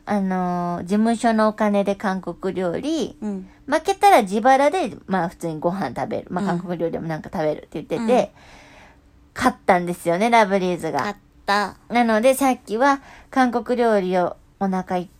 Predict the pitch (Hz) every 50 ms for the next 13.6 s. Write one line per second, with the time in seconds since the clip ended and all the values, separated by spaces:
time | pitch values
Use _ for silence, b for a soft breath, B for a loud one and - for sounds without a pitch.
0 | - - 339 339 330 311 320 311 302 240 208 185 - - - - - _ _ 240
1 | 220 214 202 196 190 190 - - - - 240 214 214 202 185 185 185 175 175 208
2 | 202 196 196 180 175 240 262 262 240 220 190 156 - - 202 196 196 - 202 196
3 | 185 180 190 208 202 196 180 170 170 196 277 269 - - 214 202 190 180 - -
4 | - _ _ _ - 294 294 247 - - - 208 202 190 185 185 180 185 208 220
5 | 196 - 196 175 185 - - 233 196 190 - 185 - - 196 185 185 202 220 226
6 | 220 208 202 208 240 294 320 311 302 285 254 233 220 208 202 196 - - 196 190
7 | 185 180 180 180 185 - - 226 208 202 202 208 214 214 214 208 - 190 180 180
8 | 185 185 - - - 180 180 - 190 202 196 - - 196 - - 294 294 294 -
9 | - - 226 226 214 208 208 214 220 233 226 220 185 196 190 185 175 170 165 170
10 | 180 196 208 202 277 311 320 320 320 311 294 285 - - - - - _ _ -
11 | _ - - - - 196 190 - - - - 240 233 214 214 - 185 180 - -
12 | 185 - - - 185 180 180 185 180 175 170 170 175 175 - 147 98 95 90 92
13 | 113 196 247 269 262 - 240 214 202 190 180